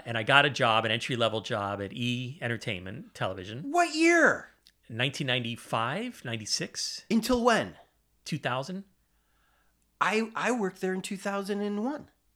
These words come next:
Speaker 1: We just missed each other.
Speaker 2: We did.
Speaker 1: But then I went back.
Speaker 2: <gasps>
Speaker 1: Two thousand three, two thousand five.
Speaker 2: What were you doing then?
Speaker 1: I was the director of development. And so I was kind of overseeing multiple shows.
Speaker 2: Did you, did you, like what?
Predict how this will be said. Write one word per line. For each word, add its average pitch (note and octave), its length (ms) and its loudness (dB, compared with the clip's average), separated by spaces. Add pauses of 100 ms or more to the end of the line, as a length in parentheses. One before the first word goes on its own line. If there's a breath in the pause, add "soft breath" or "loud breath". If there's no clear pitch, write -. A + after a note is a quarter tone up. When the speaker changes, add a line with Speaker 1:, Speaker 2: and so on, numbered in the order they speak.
Speaker 1:
We C3 140 -2
just C3+ 280 -6
missed D#3+ 200 -12
each - 160 -14
other. - 180 -10
Speaker 2:
We B3 180 6
did. C4 280 4
Speaker 1:
But F#4+ 140 10
then F#3 140 10
I F3 60 12
went E3 220 4
back. F3 500 2 (100)
Speaker 2:
<gasps> A#3 600 -10
Speaker 1:
Two C#3 160 -4
thousand C3+ 360 2
three, C3+ 200 -4
two - 120 -14
thousand B2 360 0
five. B2 400 -4 (140)
Speaker 2:
What G#3 180 4
were G#3+ 80 -2
you G#3+ 100 2
doing A3+ 220 2
then? C4 220 -2 (500 loud breath)
Speaker 1:
I D3 160 8
was D3 260 2
the D3 100 -4
director C3+ 360 2
of A2+ 60 -4
development. A2 460 2 (540)
And A2 520 -4
so - 160 2
I A2+ 40 6
was A2+ 300 -2
kind C#3 240 4
of C3+ 140 -2
overseeing C#3 540 0
multiple A2+ 360 -2
shows. - 420 -8
Speaker 2:
Did E3 200 -4
you, E3 100 -4
did C#3+ 280 -4
you, D3+ 120 -4 (1000)
like C3 200 -2
what? - 260 2